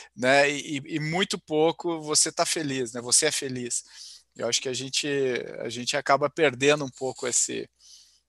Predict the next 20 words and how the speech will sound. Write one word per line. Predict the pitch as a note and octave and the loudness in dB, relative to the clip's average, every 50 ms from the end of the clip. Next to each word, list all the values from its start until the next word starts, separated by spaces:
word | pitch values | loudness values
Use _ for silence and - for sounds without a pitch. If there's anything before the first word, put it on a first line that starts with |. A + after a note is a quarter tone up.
| _ - - - | _ -18 -10 -6
é, | - - - - - - | -4 -2 -2 -2 -2 0
a | - A2+ | 2 4
essência | A#2 A2+ - - - B2+ B2+ B2+ - - C3 A#2 | 6 6 6 6 6 6 4 4 2 0 0 0
das | A2+ G#2+ G#2+ - | 0 2 2 2
coisas, | - - A#2+ A#2 A#2 A2 G#2 G#2+ G2+ - | 0 0 -2 -2 0 0 -2 -4 -4 -4
né? | - A2 A2+ A#2+ B2 A#2+ A2+ G#2 G2+ G2+ G2+ G2+ G#2+ | 0 0 2 2 4 4 2 2 2 0 0 0 0
É, | A2+ A2+ - - | -2 -2 0 2
é | B2 C3+ | 4 4
aquilo | C#3+ - F#3 G3+ G3+ | 4 2 0 -2 0
que | - - | 4 6
a | G#3 G3+ | 6 6
Mari | G3+ G3 G3 G3 | 8 8 6 6
falou, | G3 - - G#3 F#3+ E3+ F3 F3+ D#3 | 6 6 6 6 8 8 8 8 8
né? | D3+ C#3 | 8 6
A | |
gente | C#3+ C#3 - | 4 2 4
cai | - E3 E3 | 6 4 6
nas | F3 F#3 F3+ F3 | 6 6 4 6
nossas | F3 F3 E3+ - F#3 E3 E3 | 6 8 8 8 8 8 6
armadilhas, | E3+ E3+ E3 D#3 C#3 C3+ A#2+ A#2+ A#2 C#3 E3 G3 F#3+ F3+ D3 B2 G#2+ - - - - - - - - - - | 6 6 6 4 4 4 4 2 2 2 4 4 6 6 6 6 6 4 2 2 0 -4 -8 -8 -8 -12 -14